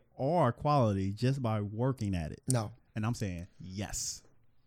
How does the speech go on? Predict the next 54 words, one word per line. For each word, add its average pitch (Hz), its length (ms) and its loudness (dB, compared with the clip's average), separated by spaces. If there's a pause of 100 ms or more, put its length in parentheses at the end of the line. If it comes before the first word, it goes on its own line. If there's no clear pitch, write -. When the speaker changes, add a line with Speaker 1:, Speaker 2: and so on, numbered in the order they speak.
Speaker 2:
Yeah, 123 280 2
'cause 120 160 -2
you 127 80 6
didn't, 120 220 2
you 135 80 4
didn't 120 180 4
take 117 140 4
nothing. 104 360 -2
Fuck, - 180 -4
wanna 117 160 0
play 113 180 2
an 113 60 2
instrument? 113 320 -2
Yeah, 117 80 0
you 107 160 -2 (460)
Speaker 1:
Yeah, 135 80 -2
Speaker 2:
can, - 140 -2
Speaker 1:
it'd - 60 2
Speaker 2:
you 127 40 4
Speaker 1:
be - 0 -
Speaker 2:
can - 0 -
do 131 120 2
Speaker 1:
something, 123 120 4
Speaker 2:
that. 107 60 0
Speaker 1:
it'd 392 120 -4
be 392 80 0
something 381 220 -6
like 359 120 -4
that. 370 140 -4
Speaker 2:
You 147 60 4
can 123 100 2
do 117 100 -2
that. 117 920 -4
Speaker 1:
I 254 60 -2
can 247 80 -4
take 262 140 0
somebody 240 240 -4
singing. 180 280 0
Speaker 2:
You 151 80 6
can't. 135 300 6
Speaker 1:
I 202 100 -2
can 202 80 -12
take, 202 260 -2
Speaker 2:
No, 151 140 8
you 170 80 10
Speaker 1:
I - 20 4
can - 100 8
take 185 80 10
Speaker 2:
can't. 254 180 12
Speaker 1:
somebody, 240 240 6
well, 381 200 10
yes, 403 180 12
I 349 120 12
can. 233 400 12